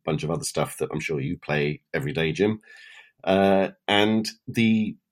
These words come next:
the decision was interesting in its own right. And, uh, I'm, I personally, for one, I'm glad to see that some competition authorities are standing up to these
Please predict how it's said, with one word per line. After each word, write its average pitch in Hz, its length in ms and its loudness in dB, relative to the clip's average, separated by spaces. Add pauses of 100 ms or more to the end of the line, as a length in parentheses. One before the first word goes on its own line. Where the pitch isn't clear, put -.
(140)
the 95 160 -2
decision 135 400 4
was 104 100 4
interesting 101 440 2
in 87 80 2
its 87 160 -2
own 95 180 4
right. 69 260 -2
And, 82 140 -2
uh, 76 220 -2
I'm, 87 180 0 (100)
I 104 340 4 (140)
personally, 87 360 0
for 82 160 -6
one, 80 180 2
I'm 85 220 -2
glad 87 300 2
to - 60 -14
see 85 280 -4
that - 240 -8
some 87 420 0 (140)
competition 76 400 -4
authorities 69 400 -4
are 69 40 -8
standing 71 440 -2
up 69 220 -6
to - 120 -12
these 69 340 -6